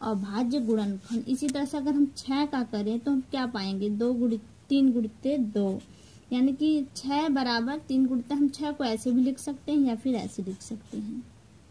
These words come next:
ये इसका अभाज्य गुणनखंड है, छः का अभाज्य गुणनखंड तीन गुणित दो है, जबकि अठारह का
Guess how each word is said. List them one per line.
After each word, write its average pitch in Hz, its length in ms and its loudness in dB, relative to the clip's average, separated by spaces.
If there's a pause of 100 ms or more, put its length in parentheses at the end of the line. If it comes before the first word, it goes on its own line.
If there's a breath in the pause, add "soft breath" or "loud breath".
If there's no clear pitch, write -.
(580)
ये 285 160 4
इसका 285 220 -4
अभाज्य 226 640 0
गुणनखंड 208 600 -4
है, 208 220 -8 (500)
छः 320 220 -4
का 294 140 -4
अभाज्य 240 560 0
गुणनखंड 254 580 2
तीन 214 320 -2
गुणित 214 460 -2
दो 202 160 -4
है, 233 260 -2
जबकि 240 280 -6
अठारह 233 460 -6
का 254 180 -6